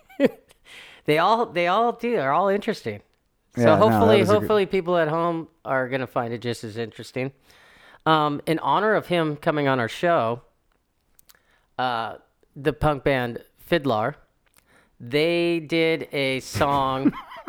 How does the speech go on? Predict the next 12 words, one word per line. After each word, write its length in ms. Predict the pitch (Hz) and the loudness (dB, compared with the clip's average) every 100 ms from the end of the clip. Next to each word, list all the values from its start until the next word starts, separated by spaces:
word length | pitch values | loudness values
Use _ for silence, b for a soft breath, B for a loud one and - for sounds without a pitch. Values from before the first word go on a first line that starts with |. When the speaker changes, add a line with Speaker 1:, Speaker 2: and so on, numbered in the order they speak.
| 1077 - - B B B B B - | -18 -18 -20 B B B B B 0
Speaker 1:
They 120 | 190 | 2
did 140 | 220 | 4
a 80 | 214 | 2
song 300 | - 208 202 | 2 2 6
about 200 | 175 180 | 6 8
Speaker 2:
Fiddler 340 | 175 165 165 175 | 10 10 8 6
on 160 | 156 | 4
the 80 | 156 | 4
Roof? 380 | 147 151 190 - - _ | 8 8 6 0 -18 _
Speaker 1:
No, 280 | 156 156 131 127 | 0 2 0 -2
it's, 240 | 165 151 - | -4 -4 -4
it's, 320 | 180 - - | -8 -10 -20